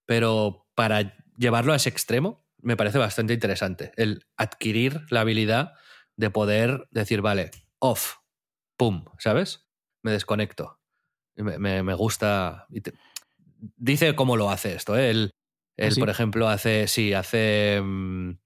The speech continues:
Speaker 1: lo enseña él, porque este tipo da, también explica un poco su método y tal,
Speaker 2: Ujú.
Speaker 1: eh, con, con ejercicios de alta intensidad, por ejemplo, y un monitor cardíaco, y, mm, y luego con técnicas de relajación específicas, pero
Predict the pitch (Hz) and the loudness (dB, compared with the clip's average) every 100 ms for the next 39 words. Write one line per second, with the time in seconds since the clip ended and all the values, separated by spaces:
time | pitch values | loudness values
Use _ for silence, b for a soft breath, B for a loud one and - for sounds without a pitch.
0 | _ _ _ _ _ - 120 113 139 139 | _ _ _ _ _ -2 0 2 2 4
1 | 147 135 147 113 104 98 - 107 101 107 | 4 4 2 2 -2 -4 -4 -4 -2 0
2 | 101 95 90 92 95 90 - _ _ - | 0 0 -4 -8 -10 -10 -14 _ _ -18
3 | - 107 98 98 92 87 95 90 101 107 | -8 -6 0 0 0 -2 -6 -4 -2 -2
4 | 98 95 117 123 _ - 120 110 120 - | 0 -2 -2 -4 _ -8 -6 -4 -8 -4
5 | 117 110 117 107 101 120 110 104 107 120 | 0 0 0 -2 -2 -2 0 0 0 0
6 | 127 110 113 113 113 104 117 135 131 117 | 2 2 2 2 0 2 2 2 2 0
7 | 110 131 120 120 113 110 107 104 95 98 | 2 2 2 2 2 0 -2 -4 -6 -10
8 | - 113 110 110 110 104 131 135 120 131 | -4 -2 0 0 0 2 2 2 2 0
9 | 135 - _ _ _ _ _ - 123 120 | 0 -4 _ _ _ _ _ 0 2 4
10 | 113 113 110 107 104 101 98 95 92 85 | 4 4 4 2 0 -2 -2 -2 -4 -6
11 | - _ _ _ - 123 104 98 104 101 | -10 _ _ _ -8 -2 0 0 -2 -2
12 | 98 98 92 95 87 - 92 98 92 - | -4 -4 -4 -4 -6 -12 -6 -4 -4 -8
13 | - - 90 - - 85 87 - | -16 -14 -14 -14 -10 -10 -10 -12